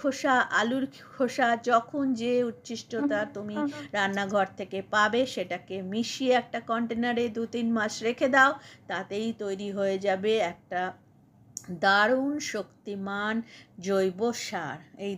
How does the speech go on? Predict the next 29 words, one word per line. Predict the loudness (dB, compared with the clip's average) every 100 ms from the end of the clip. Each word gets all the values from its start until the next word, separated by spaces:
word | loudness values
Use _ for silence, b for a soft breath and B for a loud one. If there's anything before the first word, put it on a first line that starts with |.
| -4
দেখো, | -6 -8 -18 B B B -2
দেখো, | 0 2
তাহলে | 4 4 4 2
এগুলোতে | 0 -4 -4 -6
কিন্তু | -4 -4 -2 -4
আমাদের | -4 -4 0 0 0
একটা | -6 -8 -8 -4
পয়সাও | -4 -4 -4 -2 2 4 2
লাগে | 2 0 0
না। | 0 -2 B B 0
আর | 2 2
এইগুলো | 0 -2 2 2 2
ব্যবহার | 2 2 0 0 0 0
করার | -2 2 0 -2 -6
পর | 0 4 4 0
তোমরা | -8 -6 -4 -6
দেখতে | -8 -12 -6
পাবে | -4 -2 -2 -4
তোমাদের | -6 -6 -4 -6 -4 0
গাছেদের | 0 -2 -6 -4 -6 -6 -6
গ্রোথ। | 0 0 0 -6 -20 B B B B -4
যেমন | -2 2 2
ডিমের | 4 2 0 0
খোসায় | -2 2 2 2 0
ক্যালসিয়াম | 2 2 2 0 2 0 -2
থাকে, | -6 -2 -2 0
নানা | -2 -4
রকম | -6 -8 -8
পুষ্টি | -4 -6 -2